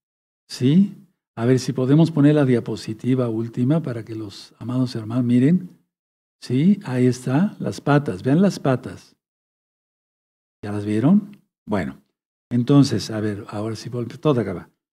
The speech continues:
Bueno, p-, entonces, primera de Pedro cinco ocho. Seis sobrios, seis so-, sed, perdón, sobrios y velad, o sea, estar atentos a Yahshua, porque vuestro adversario, el diablo, como león rugiente, anda alrededor buscando a quien devorar.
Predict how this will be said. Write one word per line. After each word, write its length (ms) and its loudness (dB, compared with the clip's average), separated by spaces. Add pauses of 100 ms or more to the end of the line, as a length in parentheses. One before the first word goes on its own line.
(340)
Bueno, 200 2
p-, 240 0
entonces, 260 4
primera 280 8
de 60 8
Pedro 280 10
cinco 520 8
ocho. 380 0 (760)
Seis 240 10
sobrios, 560 6
seis 240 6
so-, 320 4
sed, 460 2
perdón, 280 4
sobrios 440 6
y 60 4
velad, 420 6 (1000)
o 60 -12
sea, 160 0
estar 320 2
atentos 520 4
a 240 0
Yahshua, 600 2 (760)
porque 200 4
vuestro 300 6
adversario, 500 6
el 80 8
diablo, 600 6
como 260 2
león 260 6
rugiente, 640 2
anda 280 4
alrededor 440 2
buscando 400 0
a 40 0
quien 200 0
devorar. 520 4